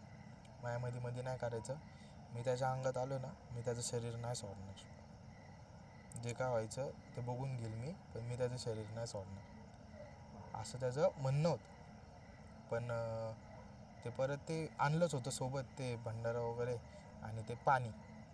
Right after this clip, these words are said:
मग ते पाणी वगैरे शिपडलं, चक्करमध्येच होतो. झोपलो मी तिथं गाडीतच. तिथनं गाडी घेतली, नवली ब्रिजला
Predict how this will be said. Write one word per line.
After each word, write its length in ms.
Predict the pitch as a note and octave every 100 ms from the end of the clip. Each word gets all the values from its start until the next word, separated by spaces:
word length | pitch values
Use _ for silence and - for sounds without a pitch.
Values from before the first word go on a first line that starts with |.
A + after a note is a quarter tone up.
| - - A#2
मग 80 | A2
ते 60 | A#2
पाणी 360 | - A#2 B2+
वगैरे 280 | B2+ B2+ B2+
शिपडलं, 560 | B2+ A#2+ B2+ B2+ A#2+ E3+ - - - - - - C3 A#2+
चक्करमध्येच 680 | - B2 C#3 C3 C3 C#3 C#3+
होतो. 300 | A2+ C3 - - - - - - - B2+
झोपलो 360 | B2 C3 D#3+
मी 120 | C#3
तिथं 220 | A#2 A2+ A2+
गाडीतच. 480 | A2 A2 G#2+ E3 - - - - - -
तिथनं 300 | - B2+ B2+
गाडी 240 | B2+ C3+
घेतली, 400 | A#2+ A2 B2 D#3 - - - -
नवली 260 | C3+ C3 C3
ब्रिजला 440 | B2+ B2 B2 F3